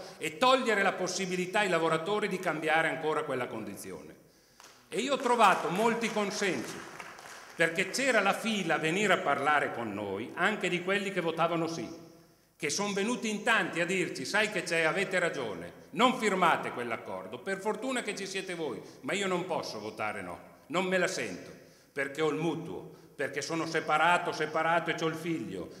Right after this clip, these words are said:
perché non ce la faccio, perché ho paura, perché se davvero Marchionne dice che non vuol più fare l'investimento e chiude la fabbrica, io dove vado? Che cosa faccio?".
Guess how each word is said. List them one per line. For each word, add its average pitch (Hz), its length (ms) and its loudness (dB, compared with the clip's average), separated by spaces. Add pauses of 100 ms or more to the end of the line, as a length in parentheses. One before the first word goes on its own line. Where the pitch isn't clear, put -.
perché 156 300 0
non 175 180 0
ce 170 100 0
la 156 100 2
faccio, 165 320 0
perché 190 340 0
ho 202 180 2
paura, 165 1040 0
perché 175 300 2
se 190 160 0
davvero 202 480 4
Marchionne 196 760 4
dice 202 760 -2
che 190 100 4
non 185 200 4
vuol 214 260 8
più 185 100 0
fare 208 240 2
l'investimento 180 720 0
e 156 80 -2
chiude 190 260 0
la 165 140 2
fabbrica, 208 560 2
io 208 220 0
dove 196 240 0
vado? 151 380 4
Che 175 120 -4
cosa 190 240 0
faccio?". - 500 -4